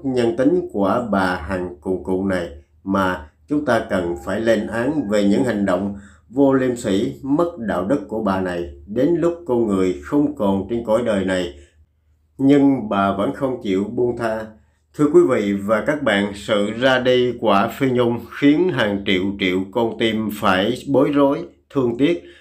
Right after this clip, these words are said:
và khóc thương một người nghệ sĩ tài hoa, đa tài nhưng lại bạc mệnh.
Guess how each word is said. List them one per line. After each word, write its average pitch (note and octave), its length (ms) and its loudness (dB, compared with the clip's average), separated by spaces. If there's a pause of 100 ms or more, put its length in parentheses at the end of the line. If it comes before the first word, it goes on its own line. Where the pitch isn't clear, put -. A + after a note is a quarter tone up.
(160)
và G2 420 0
khóc E3+ 280 0
thương B2 420 4
một G2 220 0
người G2+ 200 2
nghệ F#2 200 2
sĩ G2+ 500 -2
tài F#2 220 0
hoa, G#2+ 440 0 (240)
đa B2 340 2
tài F#2 360 0 (100)
nhưng B2 240 0
lại F#2 300 -2
bạc F2+ 220 -4
mệnh. F2+ 300 -6